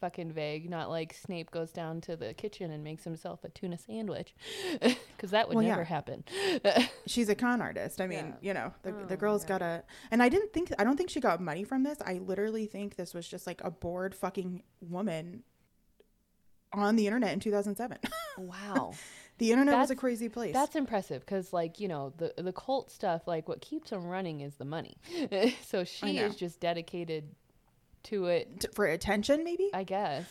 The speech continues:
Speaker 1: yeah.
Speaker 2: Well, and, and actually, I think there were reasons to this, and I think, I really do think it was because of attention. But,
Speaker 1: Okay.
Speaker 2: um, anyway, we'll get there. Another fun fact about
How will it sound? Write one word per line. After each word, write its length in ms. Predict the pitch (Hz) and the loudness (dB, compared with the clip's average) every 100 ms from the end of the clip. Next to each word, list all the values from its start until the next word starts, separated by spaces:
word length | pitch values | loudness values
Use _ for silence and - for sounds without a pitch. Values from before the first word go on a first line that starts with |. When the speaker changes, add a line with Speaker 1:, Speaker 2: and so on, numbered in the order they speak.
| - | -10
Speaker 1:
yeah. 340 | 196 180 147 | -8 -8 -4
Speaker 2:
Well, 160 | 208 220 | 2 4
and, 240 | 196 196 - | 4 2 -2
and 120 | 214 | -2
actually, 420 | 202 202 208 196 - - _ _ | -2 0 0 -2 -4 -16 _ _
I 100 | - | 0
think 200 | 226 294 | 4 6
there 140 | 254 208 | 8 10
were 160 | 190 | 8
reasons 520 | 185 170 175 180 190 - | 6 2 0 0 -2 -4
to 80 | 170 | -2
this, 220 | 160 175 | -2 -2
and 80 | 175 | -2
I 80 | 175 | -2
think, 180 | 190 - | 0 0
I 40 | |
really 260 | 180 180 156 | 2 2 0
do 140 | 139 | -4
think 200 | - 160 | -6 -8
it 140 | - - | -8 -6
was 240 | 73 - - | -8 -8 -10
because 260 | 180 151 | -8 -8
of 80 | - | -8
attention. 520 | - - - - - 208 | -10 -8 -10 -8 -10 -4
But, 220 | - - | -4 -4
Speaker 1:
Okay. 120 | 175 - - - - | -10 -14 -20 -16 -6
Speaker 2:
um, 340 | 180 151 190 - _ _ _ _ _ - | -4 -4 -8 -16 _ _ _ _ _ -4
anyway, 280 | 208 120 110 _ | -2 -2 -8 _
we'll 120 | 220 | -2
get 140 | 202 160 | 0 0
there. 160 | 127 - | -2 -2
Another 340 | 196 254 262 | 4 4 4
fun 220 | 247 233 | 2 -2
fact 400 | 214 185 180 - - | -2 -2 -4 -8 -10
about 340 | 190 180 165 | -4 -4 -4